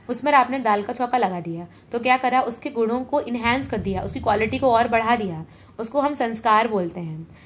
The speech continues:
संस्कार की ये डेफिनेशन कभी नहीं बदलेगी, हमेशा याद रखिएगा। चरक विमान स्थान अध्याय एक की है, "संस्कारो ही गुणांतराधानम उच्यते।" अब इसमें क्या क्या आता है, "ते गुणास तोय अग्नि सन्निकर्ष,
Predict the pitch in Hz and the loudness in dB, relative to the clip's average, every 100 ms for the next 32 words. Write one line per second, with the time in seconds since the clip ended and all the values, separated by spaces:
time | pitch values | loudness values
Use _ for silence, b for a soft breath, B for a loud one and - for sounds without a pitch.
0 | B 233 233 254 262 262 269 262 262 254 | B -4 2 4 4 4 0 0 -2 -6
1 | 254 233 240 240 233 214 226 247 226 202 | -2 0 2 0 0 -2 -2 -2 -2 -2
2 | 214 226 202 214 220 220 226 208 226 220 | 0 2 2 0 -4 -4 -2 -4 -4 -2
3 | 196 202 220 214 214 214 180 196 196 202 | -2 -4 -6 -4 -2 -2 -2 0 2 2
4 | 202 233 220 220 B B B - - 233 | -2 -6 -6 -8 B B B -12 -2 -2
5 | 226 240 233 277 285 240 220 208 233 240 | 2 4 4 4 2 2 2 2 0 0
6 | 220 233 208 - 190 180 233 - B B | -2 -2 -4 -4 -6 -4 -4 -6 B B
7 | B 240 269 311 262 226 247 240 220 226 | B -2 0 2 2 4 4 2 2 0
8 | 226 247 B B B - 311 339 233 214 | -2 -6 B B B 0 4 6 4 2
9 | 208 240 233 - - 220 277 285 202 220 | 2 0 -4 -6 -2 4 4 4 2 -2
10 | 269 233 202 202 196 196 202 | -2 -2 -2 -2 0 0 -2